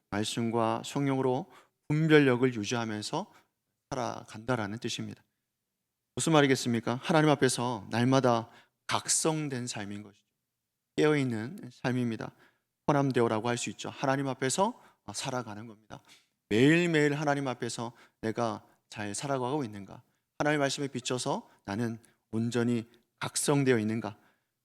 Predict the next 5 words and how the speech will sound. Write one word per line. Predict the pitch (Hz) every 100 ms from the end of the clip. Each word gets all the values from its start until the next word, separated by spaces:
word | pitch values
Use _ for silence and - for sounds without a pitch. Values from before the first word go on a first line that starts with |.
| _ _ _ _ _ _ _ _ _ -
그렇게 | 123
사는 | 120 139 151 165
것을 | 147 165
말하는 | 113 101 110 113
것이죠. | 104 - - 143